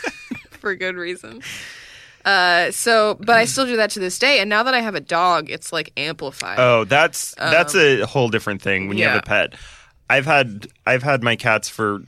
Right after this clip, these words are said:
Speaker 2: five years now, and every time I leave, I'm like, "They're gonna be dead when I get home."
Speaker 1: Yeah,
Speaker 2: It's
Speaker 1: like,
Speaker 2: just
Speaker 1: he's gonna eat something. Just today, I left the apartment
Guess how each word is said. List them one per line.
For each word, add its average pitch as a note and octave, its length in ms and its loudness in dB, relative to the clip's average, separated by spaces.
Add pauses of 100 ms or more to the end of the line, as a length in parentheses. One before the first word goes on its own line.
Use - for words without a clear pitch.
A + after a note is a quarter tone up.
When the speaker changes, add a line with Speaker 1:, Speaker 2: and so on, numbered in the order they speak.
Speaker 2:
five G#2 400 0
years G#2 260 -2
now, A2+ 380 0 (100)
and G#2 260 -4
every G#2+ 260 -2
time G2+ 220 -4
I F#2 80 -2
leave, F#2 220 -6
I'm F#2+ 100 -6
like, F#2 180 -6
"They're A2 160 0
gonna A2+ 160 -4
be G2 100 -6
dead E2 200 -6
when E2 120 -10
I D#2 60 -10
get - 140 -10
home." A2 260 -10
Speaker 1:
Yeah, A#3 260 0
Speaker 2:
It's - 80 -8
Speaker 1:
like, G3+ 120 0
Speaker 2:
just B2+ 300 -2
Speaker 1:
he's G3+ 220 -8
gonna G#3+ 220 -4
eat G#3+ 180 -10
something. A3+ 280 -8 (280)
Just D4 320 -4
today, C4 540 2 (960)
I G#3 100 0
left A#3+ 300 0
the B3+ 120 -2
apartment A3 640 -2